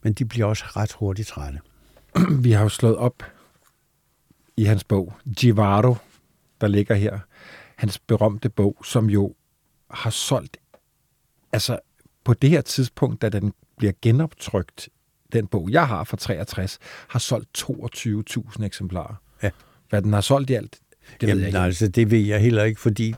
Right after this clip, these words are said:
Speaker 1: da han blev udgivet i hele Europa,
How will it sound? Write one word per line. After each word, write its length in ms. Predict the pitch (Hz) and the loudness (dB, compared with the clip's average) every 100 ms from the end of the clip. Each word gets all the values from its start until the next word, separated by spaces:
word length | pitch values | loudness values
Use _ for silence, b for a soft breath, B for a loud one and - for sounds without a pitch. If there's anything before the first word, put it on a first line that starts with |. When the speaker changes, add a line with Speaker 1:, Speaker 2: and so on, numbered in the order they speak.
| - | -2
Speaker 1:
da 100 | 104 | 2
han 180 | 104 107 | 2 2
blev 200 | 120 104 | 2 2
udgivet 840 | 110 117 120 131 113 120 117 117 | 0 -2 0 2 2 0 -2 -4
i 140 | 127 107 | -2 2
hele 300 | 120 123 131 | 4 6 4
Europa, 540 | 98 104 110 - 120 | 4 2 0 0 -2